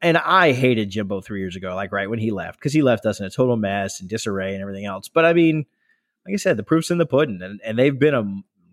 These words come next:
really good team since he's been there. And, uh, if they go nine and one again, or, well, they won't go nine and one, but I, what's their schedule look like this year? If they,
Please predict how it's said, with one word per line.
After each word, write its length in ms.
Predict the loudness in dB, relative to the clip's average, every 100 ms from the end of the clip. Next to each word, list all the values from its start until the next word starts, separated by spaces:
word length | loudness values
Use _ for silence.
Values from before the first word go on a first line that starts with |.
| _
really 360 | -2 2 4 4
good 200 | 2 0
team 240 | -6 -6
since 220 | -8 -10
he's 200 | -4 -4
been 200 | -4 -6
there. 320 | -4 -6 -6 -8 _ _ _ _
And, 240 | -6 -2 0
uh, 360 | 0 0 -2 -8 _ _ _ _ _ _
if 140 | -4 2
they 120 | 4
go 100 | 4
nine 240 | 6 4
and 100 | 4
one 140 | 4 4
again, 580 | 4 4 4 0 -8 -6
or, 240 | -2 -2 -4
well, 140 | -6 -4
they 80 | -4
won't 160 | -4
go 80 | -6
nine 160 | -6 -8
and 100 | -6
one, 360 | -8 -8 -12 -10
but 200 | -10 -10 -12
I, 60 | -4
what's 280 | -2 0
their 100 | 0
schedule 320 | 0 2 4 2
look 120 | 2
like 160 | 0 0
this 180 | -2 -4
year? 200 | -12 -14
If 140 | -10 0
they, 320 | 2 2